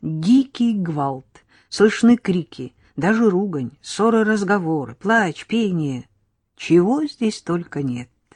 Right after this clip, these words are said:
Но и этого устроителям музея оказалось мало. Одна из фирм — специализирующаяся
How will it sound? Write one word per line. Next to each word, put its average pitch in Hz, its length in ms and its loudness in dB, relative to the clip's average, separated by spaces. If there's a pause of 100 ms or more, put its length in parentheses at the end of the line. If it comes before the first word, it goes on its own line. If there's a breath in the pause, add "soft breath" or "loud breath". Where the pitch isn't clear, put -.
(600 loud breath)
Но 240 220 8
и 240 260 4 (440)
этого 175 600 2 (160 loud breath)
устроителям 165 720 -2
музея 151 340 0
оказалось 151 540 -6
мало. 151 400 -6 (440)
Одна 175 280 2
из 220 140 2
фирм — 311 360 0 (340)
специализирующаяся 175 1400 0